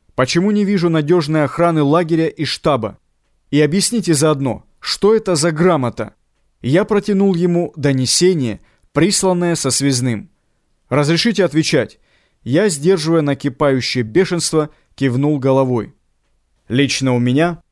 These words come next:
есть на вооружении пистолет "Вальтер", две гранаты". Автомат отдал вышедшему на дорогу минеру. Командованию известно – что часть людей мне выделили невооруженными.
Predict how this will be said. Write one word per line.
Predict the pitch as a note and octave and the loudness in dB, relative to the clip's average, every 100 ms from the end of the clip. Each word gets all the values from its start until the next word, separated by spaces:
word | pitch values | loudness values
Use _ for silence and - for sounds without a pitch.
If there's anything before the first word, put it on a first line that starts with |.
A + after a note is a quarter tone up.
| _ _ _ | _ _ _
есть | A2+ F#3 G3+ - - | 0 0 0 -4 -8
на | E3+ D#3+ | -2 0
вооружении | D3+ D#3 D3 C3+ D#3 D3+ | 2 2 2 2 2 2
пистолет | C#3+ D3 C3+ - C#3+ C3 A#2+ | 0 -2 -2 0 0 0 -2
"Вальтер", | G#2+ C#3+ F#3+ - F3+ D#3+ _ _ G2+ | -2 0 0 0 -4 -4 _ _ -6
две | A#2 E3 | 0 0
гранаты". | D3 D3 C3+ A#2+ A2 A2+ G#2 - _ _ _ _ _ _ | 2 0 2 0 -2 -8 -12 -16 _ _ _ _ _ _
Автомат | - C3 - D#3+ G3+ F#3+ _ _ - | -2 -2 0 0 0 -4 _ _ -4
отдал | C#3 A#2+ D3+ G3+ | -2 0 0 0
вышедшему | F3+ G3+ F#3+ - E3+ D#3+ | 0 -2 -4 -4 0 0
на | D3 | 2
дорогу | C#3+ D3+ D#3+ D3+ D3+ | 2 2 2 0 -2
минеру. | C#3 C#3 C3 A2 F#2+ _ _ _ _ _ | -2 0 0 -2 -6 _ _ _ _ _
Командованию | D3 D#3+ G3+ F#3 F#3 E3+ E3 | -2 0 0 2 2 2 2
известно – | C#3 E3+ G3 - B2 - _ - | 2 2 0 0 -6 -8 _ -14
что | - C#3+ | -4 -2
часть | - E3+ D#3+ - | 0 0 0 0
людей | D3 C3+ G3 F#3 _ _ _ - | -2 0 -2 -2 _ _ _ -4
мне | C#3+ F3+ F#3+ | 0 2 2
выделили | G3 F3 F3+ E3+ E3 D#3+ A#2+ | 2 2 2 4 0 -2 -4
невооруженными. | C#3+ D#3 D#3 D3+ D3 D3+ C#3 A#2+ G#2+ | 0 2 2 2 2 0 0 0 -4